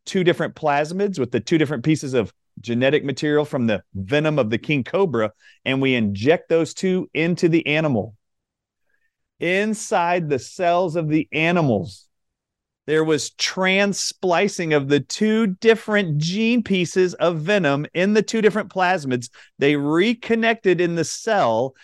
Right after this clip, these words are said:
and then spit out of the cell the entire, what they call mature alpha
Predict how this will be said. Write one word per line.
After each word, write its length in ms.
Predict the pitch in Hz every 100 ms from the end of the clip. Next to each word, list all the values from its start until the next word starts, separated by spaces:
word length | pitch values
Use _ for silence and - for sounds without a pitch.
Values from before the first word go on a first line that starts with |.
| - _
and 220 | 156 160
then 180 | 165 160
spit 640 | - - - - 196 240
out 260 | 214 170 160
of 140 | 151
the 80 | 147
cell 640 | - 185 170 123 120 123 _ _ _
the 240 | 113 135 143
entire, 720 | 135 127 - - 143 156 202
what 220 | 165 143
they 180 | - 160
call 760 | 156 - 208 220 120 107 120 - _ _ -
mature 1120 | 110 120 117 - - - 170 175 202 226 - _ _ -
alpha 600 | 135 151 160 - 175 160